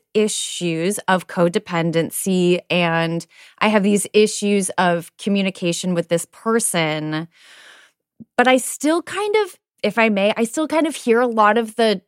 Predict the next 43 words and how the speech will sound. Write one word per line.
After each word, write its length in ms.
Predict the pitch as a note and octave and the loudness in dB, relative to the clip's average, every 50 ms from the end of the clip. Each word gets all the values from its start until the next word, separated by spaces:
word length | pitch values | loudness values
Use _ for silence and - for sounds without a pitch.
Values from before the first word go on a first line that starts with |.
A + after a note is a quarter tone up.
| _ _ _ - | _ _ _ -8
codependency 1040 | - G#3+ G#3 A3 A3 G#3 - G#3 G3+ G3 G#3 G#3+ A3 A3 - - A#3 A3 G#3+ - - | -2 0 0 2 2 0 -2 -2 -4 -2 -2 -2 -4 -4 -6 -6 -6 -6 -6 -8 -8
coming 360 | - - G3+ G3+ G3 G3 - _ _ | -8 -6 -4 -4 -4 -6 -10 _ _
out 240 | - E3+ F3+ G#3+ A#3+ | -6 -2 -2 0 0
of 180 | E4 D#4+ - - | -2 -4 -6 -8
this 240 | - F4+ F4 - - | -8 -6 -6 -6 -4
letter 340 | E4+ E4+ E4+ E4+ F4 E4+ E4+ | -2 0 0 0 0 -2 0
by 180 | C4+ - G3 G3 | 0 0 0 0
being 180 | G#3 G#3 G3 | 0 -2 0
like, 180 | F#3+ F3 E3+ - | 0 -2 -4 -4
"How 160 | - - D#3+ | -4 -6 -4
can 160 | - F3 D#3 | -4 -6 -8
I 80 | D3+ D3+ | -8 -8
set 260 | - - C#3 - - _ - | -8 -8 -10 -10 -8 _ 0
them 240 | A3+ A#3+ B3 A#3+ | 2 2 4 2
up 160 | A#3+ A3+ - - | 2 0 -2 -4
for 520 | - A3+ A3+ A3 A3 A3 G#3+ G#3 G#3 G3+ _ _ - - - - _ | -2 0 2 4 4 4 2 2 0 -2 _ _ -20 -20 -20 -20 _
support? 640 | - - - A3+ F#3+ - F#3+ G#3 G#3 G3+ G3+ - - | -4 -2 0 0 0 -2 -2 2 2 2 2 2 0
Their 140 | - F3 E3+ | 0 -2 -2
family 640 | E3 - F3+ E3+ E3+ E3 E3 E3 E3 E3 E3 - - | -2 -2 -2 0 0 0 0 0 0 -2 -2 -4 -2
isn't 520 | - F3 E3+ D#3+ E3 E3 D3+ - - - - _ _ - | -2 -2 -2 -2 -2 -6 -6 -6 -8 -14 -16 _ _ -4
close. 320 | - - D#4 D#4 D4+ - | 0 2 4 4 2 0
They 100 | - G#3 | -2 -4
don't 160 | F3+ E3 - | -4 -4 -4
have 140 | - G3 E3 | -4 -4 -4
a 40 | F3 | -2
lot 220 | E3 E3 E3 D#3 | 0 0 0 0
of, 260 | D#3+ D3+ D3+ - - | 0 -2 -4 -4 -6
like, 340 | - D#3+ D#3 - - - - _ _ _ _ _ _ _ _ - | -4 -4 -4 -4 -6 -14 -20 _ _ _ _ _ _ _ _ -2
connections 480 | - C4+ D4+ D4+ - - D4 C4+ B3+ | 0 2 2 2 0 0 -2 -2 -2
close 260 | - - A3 G3+ F#3 | -2 -2 -2 -2 -2
to 100 | - - | -4 -4
where 180 | F#3+ G3 F#3+ F#3+ | 0 0 2 2
they 160 | F3+ F3 F3+ | 2 2 0
live." 360 | F3+ F#3 G3 G3+ G#3+ A3 A3 | 0 2 2 2 4 2 0
So 140 | - - A#3+ | 0 -2 -2
part 320 | A3+ - - - C4+ C#4 D#4+ | -2 -2 -2 -2 0 0 0
of 160 | D4+ - - | -2 -2 0
me 160 | B3 A#3 A3 | 2 2 2
is 180 | A3 G#3 - - | 0 -2 -2 0
like, 380 | G#3 G3 F#3 - - - _ _ _ _ _ _ _ _ _ _ _ _ _ _ _ _ _ _ _ - | 2 2 2 0 -4 -12 _ _ _ _ _ _ _ _ _ _ _ _ _ _ _ _ _ _ _ -6
like, 280 | A3+ A#3+ A#3 A#3 A3 - | -2 0 0 0 0 2
you 120 | B3 C4 | 0 0
can't 560 | A3+ - - - A3+ A#3+ B3+ C4 C#4 C#4 - | 0 -2 -8 -6 -4 -2 0 0 0 -2 -2